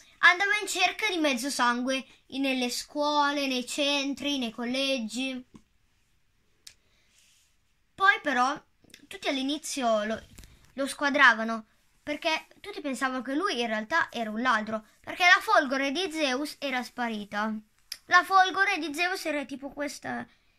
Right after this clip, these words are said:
questa, questo fulmine che di solito si vede nei dipinti di Zeus, o comunque nei disegni che fanno,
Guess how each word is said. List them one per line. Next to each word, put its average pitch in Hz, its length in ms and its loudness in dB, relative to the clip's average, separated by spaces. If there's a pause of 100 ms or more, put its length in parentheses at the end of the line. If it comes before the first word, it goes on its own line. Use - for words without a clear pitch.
(640)
questa, 240 960 2
questo 311 280 -6
fulmine 311 580 0 (260)
che - 120 -10
di 262 80 -2
solito 311 260 -2
si 269 140 -8
vede 262 260 -2
nei 247 160 -2
dipinti 240 600 -4
di 214 200 -6
Zeus, 226 500 -4
o 240 40 -8
comunque 240 320 -6
nei 226 160 -4
disegni 226 480 -4
che 214 100 -8
fanno, 208 600 -8